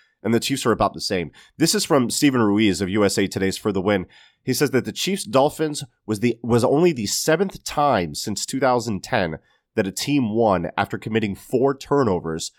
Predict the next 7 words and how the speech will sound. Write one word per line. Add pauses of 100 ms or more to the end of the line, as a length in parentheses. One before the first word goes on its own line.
(260)
with
a
turnover
margin (520)
of
negative (140)
three.